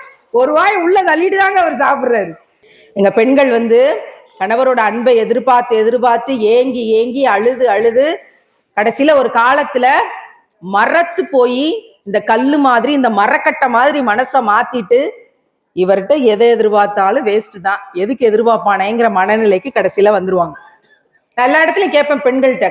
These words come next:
"கடைசியா எப்ப வயிறு வலிக்க சிரிச்சீங்க வீட்டுக்காரரோட சேர்ந்து?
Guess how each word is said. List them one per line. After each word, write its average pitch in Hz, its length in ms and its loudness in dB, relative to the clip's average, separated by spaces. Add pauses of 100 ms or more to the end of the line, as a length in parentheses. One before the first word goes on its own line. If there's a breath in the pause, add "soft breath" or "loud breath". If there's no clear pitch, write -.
"கடைசியா 302 400 0
எப்ப 285 240 0
வயிறு 254 380 2
வலிக்க 262 280 -4
சிரிச்சீங்க 247 400 -4
வீட்டுக்காரரோட 214 580 -2
சேர்ந்து? 185 440 -6